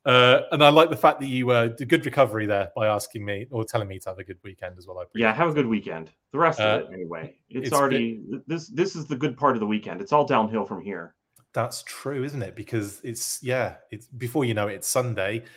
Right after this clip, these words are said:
Speaker 1: and you gotta get all your homework done for Monday.
Speaker 2: Yeah.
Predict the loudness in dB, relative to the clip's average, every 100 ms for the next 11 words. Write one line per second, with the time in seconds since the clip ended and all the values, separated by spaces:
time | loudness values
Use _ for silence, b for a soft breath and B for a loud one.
0 | B -8 -4 -4 -4 -6 -4 -2 -2 -2
1 | -4 -8 -10 -8 -8 -10 -12 -6 -4 -4
2 | -4 -6 -8 -14 _ _ -6 -4 -4